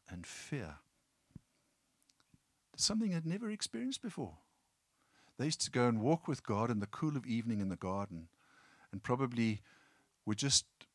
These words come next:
enjoying his special presence, and his glory was all about them, and they were radiating with the glory themselves. And then suddenly that's gone, and they feel this guilt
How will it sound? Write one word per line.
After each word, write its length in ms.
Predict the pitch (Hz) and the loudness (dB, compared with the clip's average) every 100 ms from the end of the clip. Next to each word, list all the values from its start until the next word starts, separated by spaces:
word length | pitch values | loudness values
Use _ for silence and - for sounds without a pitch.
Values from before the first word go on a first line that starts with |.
| _ _ _ _ _ _ _ | _ _ _ _ _ _ _
enjoying 560 | 107 101 117 139 135 120 | -2 2 4 4 6 4
his 280 | 107 104 92 | 0 0 2
special 800 | - - - 131 - 123 104 92 - | 4 2 0 -4 -4 -4 -6 -8 -6
presence, 440 | 120 110 107 - | -4 -2 0 -2
and 120 | 87 | -2
his 140 | 82 - | -6 -8
glory 520 | - 95 104 117 113 | -6 -2 0 0 0
was 160 | 98 101 | -2 -2
all 180 | 104 | -2
about 360 | 95 95 95 - | -2 -4 -6 -6
them, 260 | 95 90 85 - - - - - | -6 -6 -8 -18 -20 -20 -18 -8
and 140 | 87 | -2
they 160 | 107 113 | 2 2
were 140 | 98 | 2
radiating 680 | 92 123 131 120 110 - 101 | 2 2 2 2 0 -2 -4
with 140 | 90 | -6
the 60 | 101 | -8
glory 320 | 98 101 101 | -4 -2 -4
themselves. 800 | 90 85 - 110 104 85 - - - - - - | -6 -4 -4 -4 -8 -10 -10 -12 -18 -20 -18 -10
And 80 | |
then 120 | 85 90 | -6 -4
suddenly 460 | - 127 120 104 | -4 -2 -2 -2
that's 220 | 95 - | -4 -8
gone, 580 | - 101 107 90 87 107 - _ _ _ _ _ _ _ _ _ _ _ _ _ _ _ _ - _ - | -8 -4 -4 -6 -10 -16 -20 _ _ _ _ _ _ _ _ _ _ _ _ _ _ _ _ -20 _ -12
and 100 | 90 | -10
they 120 | 101 | -8
feel 400 | - 120 123 110 | -8 -6 -6 -6
this 340 | 95 - - - - | -6 -6 -6 -8 -4
guilt 400 | 135 - - | -4 -4 -10